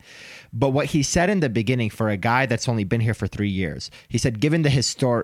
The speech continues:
the history of this team, the historic rosters they've had," you know, I'm paraphrasing, "to see what we're doing right now is humbling. It's, it's, it's exceptional to really sit back and, like, take it in." Like,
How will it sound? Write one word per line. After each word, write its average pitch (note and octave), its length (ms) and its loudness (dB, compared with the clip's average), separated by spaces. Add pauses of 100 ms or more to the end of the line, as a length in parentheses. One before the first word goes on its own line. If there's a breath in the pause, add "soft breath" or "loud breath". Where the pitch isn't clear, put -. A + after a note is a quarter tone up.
the A2+ 100 0
history C#3 340 0
of G#2+ 80 -2
this G2+ 160 -6
team, A2 220 -4
the F#2+ 80 -4
historic B2 580 -2
rosters A2 500 0
they've F#2 160 -2
had," A2 400 0
you G2 80 -4
know, F#2 60 -2
I'm F#2 260 -2 (200)
paraphrasing, F#2 760 0 (540 soft breath)
"to B2+ 160 0
see D3+ 360 0
what C3+ 300 0
we're A#2+ 200 2
doing C3+ 280 0
right A2+ 220 -4
now G2 280 -2
is C3 120 0
humbling. A#2+ 520 -2
It's, F2+ 180 -4
it's, - 320 -6
it's - 320 -4
exceptional B2+ 600 -2
to - 140 -8
really A#2+ 220 0
sit A2+ 320 -2
back B2 280 0
and, A2 80 -2
like, F#2+ 200 -4
take C3+ 240 -2
it G#2+ 80 0
in." A#2 180 -4
Like, F#2+ 300 -2